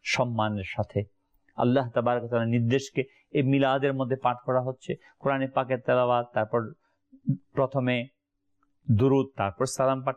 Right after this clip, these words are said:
করা হচ্ছে, মুনাজাত করা হচ্ছে। সিস্টেম হয়তোবা যুগের পরম্পরায় পরিবর্তন, পরিবর্ধন এসেছে, কিন্তু মূল বিষয় তো সেটাই।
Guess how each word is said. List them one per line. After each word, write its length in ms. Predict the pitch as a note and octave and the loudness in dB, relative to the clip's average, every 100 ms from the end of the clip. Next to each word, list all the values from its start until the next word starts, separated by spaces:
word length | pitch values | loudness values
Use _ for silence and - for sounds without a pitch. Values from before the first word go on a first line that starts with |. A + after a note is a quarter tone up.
| _ | _
করা 120 | C3 | -4
হচ্ছে, 200 | B2+ - | -4 -4
মুনাজাত 440 | A2+ G2 F#2+ A2 B2 | -2 0 2 0 -2
করা 180 | - C#3 | -2 -2
হচ্ছে। 340 | C#3 C3+ - F3+ - _ _ _ _ | -2 -8 -14 -18 -20 _ _ _ _
সিস্টেম 600 | - G3+ G3+ - G#3 F#3+ | -4 0 0 0 0 0
হয়তোবা 520 | C3+ B2+ C#3+ C#3+ C#3 - _ _ _ _ _ _ _ - | 0 0 2 2 0 -4 _ _ _ _ _ _ _ -2
যুগের 300 | C#3+ C3+ C#3+ | 2 4 2
পরম্পরায় 540 | A#2 C3+ C3+ B2 C3 A#2+ | 2 0 0 0 0 0
পরিবর্তন, 580 | D3 C#3+ C#3 C3+ C#3+ B2+ | 2 2 2 0 -2 -4
পরিবর্ধন 640 | - C#3 C#3 C#3 A#2+ C3+ | 0 0 2 2 2 0
এসেছে, 460 | B2+ - B2+ - C3 - _ | 0 -2 -2 0 -4 -4 _
কিন্তু 260 | B2 A2 | 0 2
মূল 340 | A2 B2 A#3 B3+ | 4 4 4 2
বিষয় 300 | A3+ F3 F#3 | 0 2 0
তো 120 | C#3 | -2
সেটাই। 540 | G#2+ A#2 - F2+ D#2+ | -4 -4 -2 -2 -4